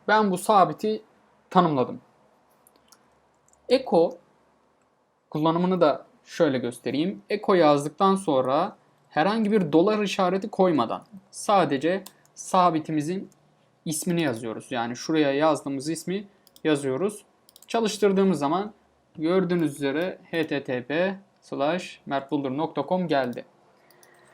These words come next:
Peki bir tane sayfa var. Bu sayfada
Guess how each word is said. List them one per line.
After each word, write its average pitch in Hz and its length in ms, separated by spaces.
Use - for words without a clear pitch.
Peki 247 280
bir 269 100
tane 247 260
sayfa 240 400
var. 170 260
Bu 165 260
sayfada 214 760